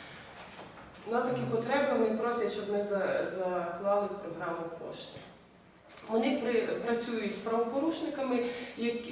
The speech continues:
в які несуть не кримінальну відповідальність і не перебувають на місцях позбавлення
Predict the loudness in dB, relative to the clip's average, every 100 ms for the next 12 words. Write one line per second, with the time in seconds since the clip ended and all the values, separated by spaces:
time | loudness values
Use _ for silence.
0 | -4 -2 0 0 2 6 6 4 2 0
1 | 2 2 2 2 4 4 4 2 0 -2
2 | -2 0 0 2 4 4 2 -2 0 2
3 | 4 4 0 2 2 4 2 2 0 -2
4 | 0 0 2 0 2 4 4 2 0 -2
5 | -2 0 2